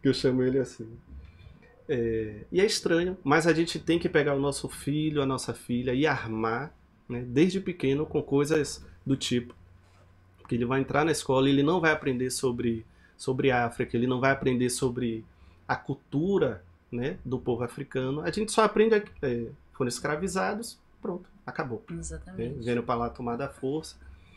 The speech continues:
Speaker 1: E, mas quem cresceu escutando as músicas do Ilê sabe que eram reis e rainhas, né?
Speaker 2: Uhum.
Speaker 1: E isso é muito interessante.
Speaker 2: Exatamente. Eu lembro que na sétima série, é... a gente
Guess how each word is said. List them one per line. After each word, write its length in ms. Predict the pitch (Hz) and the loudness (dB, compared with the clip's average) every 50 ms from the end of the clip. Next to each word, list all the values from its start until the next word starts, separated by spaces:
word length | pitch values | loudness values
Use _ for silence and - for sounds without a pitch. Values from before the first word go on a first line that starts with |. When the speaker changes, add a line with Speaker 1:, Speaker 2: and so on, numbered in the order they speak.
| - - - - - - - - - _ - - - - | -20 -20 -20 -20 -20 -20 -20 -20 -20 _ -20 -20 -12 -6
Speaker 1:
E, 760 | 131 120 123 127 123 127 127 123 120 120 120 113 113 113 113 - | -2 -2 0 0 0 0 0 0 2 2 0 0 0 -2 -4 0
mas 260 | - 143 160 165 - | 2 2 2 2 2
quem 160 | - 208 208 | 2 2 2
cresceu 440 | 214 - 226 202 170 - - 151 143 | 4 6 6 6 4 4 0 0 0
escutando 560 | 143 - - - 165 156 - 135 120 120 127 | 0 -2 -2 0 0 0 2 2 2 2 2
as 120 | 131 117 - | 2 0 0
músicas 560 | 131 127 147 175 185 165 156 - 147 139 127 | 2 4 4 4 4 2 2 2 2 2 2
do 120 | 127 127 | 0 0
Ilê 340 | 123 117 113 120 135 147 - - _ _ _ - - - - | 0 2 2 2 0 0 -2 -6 _ _ _ -20 -20 -20 -14
sabe 360 | - - - 135 135 147 147 - | -6 0 2 4 4 4 2 0
que 160 | - 147 131 | 0 0 2
eram 240 | 123 127 123 123 113 | 2 2 2 0 -2
reis 760 | 92 110 131 147 165 185 208 220 226 - - - - - - _ _ - - - - | -2 0 4 4 4 4 4 2 -2 -6 -8 -8 -10 -12 -14 _ _ -20 -18 -4 0
e 100 | 139 139 | 2 2
rainhas, 640 | 143 147 156 151 139 120 120 120 120 113 110 101 | 4 4 2 2 2 2 2 2 2 0 0 -2
né? 300 | 110 123 127 175 180 170 165 | -2 -2 -2 -2 -4 -6 -8
Speaker 2:
Uhum. 180 | 170 170 165 180 113 | -8 -8 -6 -2 2
Speaker 1:
E 80 | 120 | 2
isso 160 | 123 131 - | 2 2 2
é 60 | 147 131 | 2 2
muito 240 | 131 127 123 - | 2 2 -2 -4
interessante. 640 | 143 - 156 151 160 156 - - 123 117 117 - - 175 | -4 -2 -2 -2 -2 -4 -6 -6 -8 -8 -8 -8 -10 -12
Speaker 2:
Exatamente. 400 | 170 170 170 214 226 220 208 196 | -12 -10 -8 -8 -8 -6 -6 -6
Eu 60 | 180 | -6
lembro 200 | 175 170 165 170 | -6 -6 -8 -10
que 460 | 170 - 170 170 165 160 151 - - _ - | -10 -8 -8 -8 -8 -8 -10 -12 -16 _ -12
na 160 | 165 165 156 | -10 -10 -8
sétima 380 | - - 170 170 165 196 180 180 | -6 -6 -6 -6 -4 -4 -4 -2
série, 540 | - - - 160 151 151 165 180 180 - - _ - | -2 -2 -2 -2 -4 -4 -6 -8 -10 -12 -12 _ -10
é... 720 | 160 160 156 156 156 156 156 151 151 151 151 151 - - | -8 -6 -6 -6 -6 -8 -8 -10 -10 -10 -10 -10 -12 -12
a 80 | - 147 | -10 -10
gente 180 | 147 160 170 165 | -10 -10 -10 -12